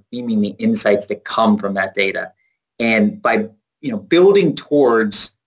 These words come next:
the right capabilities and everything that we've been talking about here, that really is the push. We're trying to get B P and A to shift more towards a focus on analytics and insights and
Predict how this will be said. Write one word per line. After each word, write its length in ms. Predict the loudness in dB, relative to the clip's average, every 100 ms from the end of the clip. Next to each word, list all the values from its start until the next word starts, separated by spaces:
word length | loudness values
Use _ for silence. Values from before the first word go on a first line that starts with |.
| _
the 100 | -2
right 260 | 0 0 -2
capabilities 840 | -4 -6 -4 0 2 2 0 0
and 80 | -2
everything 320 | 0 0 -2
that 100 | -2
we've 140 | -4 -4
been 140 | -4
talking 440 | -2 -2 0 -2
about 240 | -4 -4 -6
here, 340 | -8 -8 -10 -12 _ _ _ _ _ _ _ _ -8
that 180 | 0 0
really 380 | 2 4 4 2
is 160 | 0
the 80 | -4
push. 420 | -4 -2 -2 -4
We're 100 | -8
trying 500 | -8 -4 -2 0 -2
to 100 | -4
get 220 | -2 -2 -2
B 120 | -6
P 160 | -2
and 80 | 0
A 100 | 2
to 80 | 2
shift 460 | -2 -2 -2 -2 -2
more 440 | 0 2 2 0 -2 _ _ _ _ _
towards 340 | 0 2 2
a 60 | 0
focus 540 | -4 0 0 0 -2
on 140 | -2 0
analytics 680 | 0 0 0 0 -2 -4
and 80 | -4
insights 720 | 0 -2 -2 -2 -4 -4 -8
and 320 | -6 -6 -8